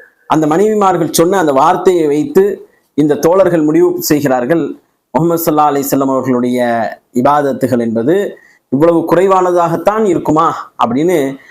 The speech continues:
அவர்கள் முடிவு செய்கிறார்கள். செய்துவிட்டு அவர்களிலே ஒருவர் சொல்கிறார், "நான் இன்றைய தினத்திலிருந்து புலால் உண்ண மாட்டேன்" என்கின்றார், "இறைச்சி சாப்பிட மாட்டேன்" என்கின்றார்.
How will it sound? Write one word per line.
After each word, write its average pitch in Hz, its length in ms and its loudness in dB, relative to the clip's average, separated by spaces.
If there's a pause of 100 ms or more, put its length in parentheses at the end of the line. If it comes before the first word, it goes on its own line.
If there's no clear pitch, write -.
(180)
அவர்கள் 151 300 0
முடிவு 165 300 0
செய்கிறார்கள். 123 540 -2 (200)
செய்துவிட்டு 165 960 0 (460)
அவர்களிலே 175 420 2
ஒருவர் 147 220 2
சொல்கிறார், 156 640 0 (300)
"நான் 190 420 0
இன்றைய 190 460 2
தினத்திலிருந்து 175 960 0 (400)
புலால் 220 360 4
உண்ண 180 280 2
மாட்டேன்" 151 640 0 (100)
என்கின்றார், 131 600 -2
"இறைச்சி 175 380 2
சாப்பிட 156 380 0
மாட்டேன்" 127 580 -2
என்கின்றார். 131 580 -4